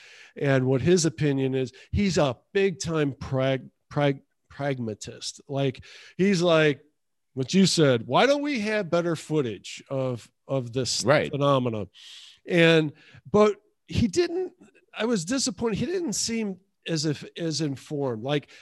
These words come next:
Speaker 1: I don't think th-, this is an interest of his. Like, he didn't seem as informed as he should be for an astrophysicist,
Speaker 2: Hmm.
Speaker 1: because when that guy came out, who was Trump's, uh, Department of D-, Defense or something, that came out and said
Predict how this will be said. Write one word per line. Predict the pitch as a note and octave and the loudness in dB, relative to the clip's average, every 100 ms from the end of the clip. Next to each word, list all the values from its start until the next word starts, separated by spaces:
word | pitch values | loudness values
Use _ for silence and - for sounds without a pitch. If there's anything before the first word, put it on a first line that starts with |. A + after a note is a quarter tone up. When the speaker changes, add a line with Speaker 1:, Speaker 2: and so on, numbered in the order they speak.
| - | 0
Speaker 1:
I | G3+ | 4
don't | C4 - | 6 4
think | G#3 G3 | 0 0
th-, | F#3+ - | -4 -8
this | D#3 D#3+ | -4 -2
is | E3 C#3 | -2 -2
an | C3+ | -2
interest | B2+ B2 A#2+ G2+ - | -2 -4 -8 -8 -10
of | G#2 | -10
his. | F#2+ F2+ - - _ _ _ _ _ | -10 -14 -14 -18 _ _ _ _ _
Like, | F3+ E3+ | 4 4
he | - B3+ | 6 4
didn't | C#4+ G3+ | 2 0
seem | A3+ G#3 | 0 2
as | F3 D3+ | 2 0
informed | C#3+ - D3+ D3 C#3 B2+ | -2 -4 -2 0 0 -2
as | A#2+ | -4
he | A#2+ | -6
should | - C#3+ A#2+ | -6 -6 -6
be | A#2 | -6
for | G#2+ - B2 A#2+ B2+ | -8 -8 -4 -4 -4
an | B2 B2 | -6 -4
astrophysicist, | C3 B2+ - A#2 A2 C3+ B2 G#2+ - F#2 A2 - - - | -6 -6 -6 -6 -4 -4 -4 -4 -10 -10 -10 -10 -12 -10
Speaker 2:
Hmm. | A#2+ A#2 G2+ | -8 -6 0
Speaker 1:
because | F#3 F3+ E3 E3 C#3+ - _ - _ _ - | 0 2 2 2 -2 -10 _ -20 _ _ -2
when | E3+ F#3+ | 4 4
that | G3+ G#3 G3+ | 6 4 2
guy | D#3+ A3+ B3 | 0 2 0
came | G3+ F#3+ D#3+ | -2 -4 -2
out, | D3 D3 | 0 -2
who | D3 | -2
was | C#3+ C3 - | -4 -6 -10
Trump's, | - F3 D3+ C#3+ - - | -8 -6 -6 -6 -12 -14
uh, | D#3 D#3 C3 | -20 -20 -12
Department | C3+ - D3 - D3+ C#3+ - | -12 -8 -8 -6 -6 -8 -6
of | B2+ A#2+ G#2 - F#3 | -8 -8 -10 -20 -16
D-, | C#3 - A#2+ | -14 -14 -10
Defense | C3 - C#3 B2+ B2+ | -10 -8 -10 -10 -8
or | C#3 | -8
something, | A#2+ D3+ C3+ C#3+ C3+ | -6 -4 -4 -4 -2
that | C3 C3 _ | -4 -6 _
came | - F3 D#3+ | 0 0 2
out | D3 C#3+ | 0 -2
and | C3 | -6
said | - C#3+ C3 C3 | -4 -2 -2 -4